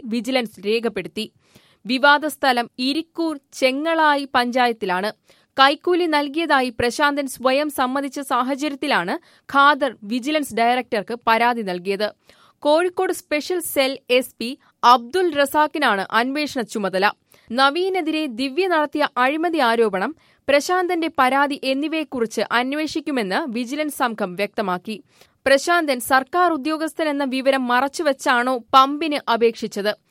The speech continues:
നവീൻ ബാബുവിന് കൈക്കൂലി നൽകിയിരുന്നോ? ഉണ്ടെങ്കിൽ അക്കാര്യം കളക്ടർ ഉൾപ്പെടെയുള്ളവരെ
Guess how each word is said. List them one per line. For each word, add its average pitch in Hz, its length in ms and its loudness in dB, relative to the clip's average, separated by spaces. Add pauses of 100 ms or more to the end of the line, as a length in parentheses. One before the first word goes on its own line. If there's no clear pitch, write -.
(180)
നവീൻ 269 400 2
ബാബുവിന് 311 480 0
കൈക്കൂലി 311 520 0
നൽകിയിരുന്നോ? 254 640 -2 (320)
ഉണ്ടെങ്കിൽ 269 460 0 (200)
അക്കാര്യം 277 500 2
കളക്ടർ 269 520 0
ഉൾപ്പെടെയുള്ളവരെ 262 840 0